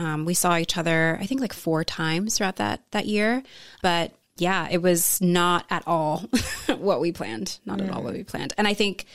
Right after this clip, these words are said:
that was for the best because it really allowed me to sit my ass down and, like, literally be alone. 'Cause when I moved here, I was like, "Sweet, I'm gonna be around my friends. I'm gonna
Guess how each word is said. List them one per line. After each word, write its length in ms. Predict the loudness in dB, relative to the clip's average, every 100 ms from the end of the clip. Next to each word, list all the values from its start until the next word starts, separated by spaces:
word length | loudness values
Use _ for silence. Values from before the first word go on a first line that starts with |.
| -20 -4
that 160 | -2 0
was 140 | -2
for 120 | 0 0
the 60 |
best 500 | 0 -2 0 -2 0
because 320 | -2 0 0 0
it 120 | -2
really 680 | -8 -6 0 4 6 6 4
allowed 340 | 4 2 2 0
me 160 | -2
to 220 | 0 -2 0
sit 340 | 0 2 0
my 140 | -2
ass 260 | -4 -4 -4
down 380 | -6 -10 -10 -6
and, 240 | -2 -2
like, 240 | -2 -4 -8 -20 -8
literally 720 | -2 2 2 2 0 -2 -4
be 140 | -4 -6
alone. 400 | -6 -8 -8 -10 -12 -2
'Cause 120 | 2
when 120 | 2 2
I 80 |
moved 260 | 4 2 4
here, 160 | 4 4
I 80 |
was 140 | 4 2
like, 120 | 0
"Sweet, 360 | 2 0 2 4
I'm 80 |
gonna 100 | 4
be 160 | 2 0
around 160 | 0 -2
my 140 | -6 -2
friends. 640 | 2 4 6 6 4 2
I'm 60 |
gonna 100 | 0